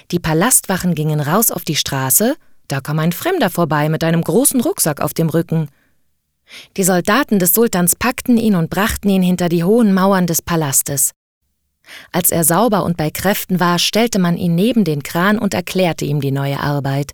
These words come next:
Wenn der Sultan mal runter wollte, setzte er sich oben in seinen Korb und rief: „Runter!“ Dann musste der fremde Diener ihn runterdrehen. Vorsichtig eine Seilwinde drehen, langsam.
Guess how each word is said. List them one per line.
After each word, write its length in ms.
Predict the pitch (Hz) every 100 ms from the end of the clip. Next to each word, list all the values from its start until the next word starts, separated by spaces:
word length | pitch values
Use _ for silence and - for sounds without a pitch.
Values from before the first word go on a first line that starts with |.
| _ _ _ _ _ _ - -
Wenn 120 | - 170
der 120 | 165
Sultan 400 | 175 226 196 175
mal 140 | 156
runter 420 | 151 254 277 156
wollte, 420 | 139 139 147 220 240 _ _
setzte 400 | - 208 - -
er 140 | -
sich 260 | 160 147 -
oben 280 | 208 262 190
in 100 | 156
seinen 280 | 151 151 147
Korb 360 | - 214 226
und 160 | 170 -
rief: 260 | 180 190 - - - _ -
„Runter!“ 920 | 320 330 320 220 196 247 269 87 277 - - - _ _ _ _
Dann 280 | - 208 214
musste 320 | 170 151 -
der 140 | 151 147
fremde 400 | - 165 160 147
Diener 360 | 160 185 185
ihn 100 | 165
runterdrehen. 800 | 156 156 135 143 135 139 139 143 - _ _ _
Vorsichtig 680 | - 160 165 165 - 160 -
eine 180 | 151 147
Seilwinde 560 | 151 160 151 139 143
drehen, 380 | 143 139 139 143 - _ 143
langsam. 680 | 135 131 120 127 127 123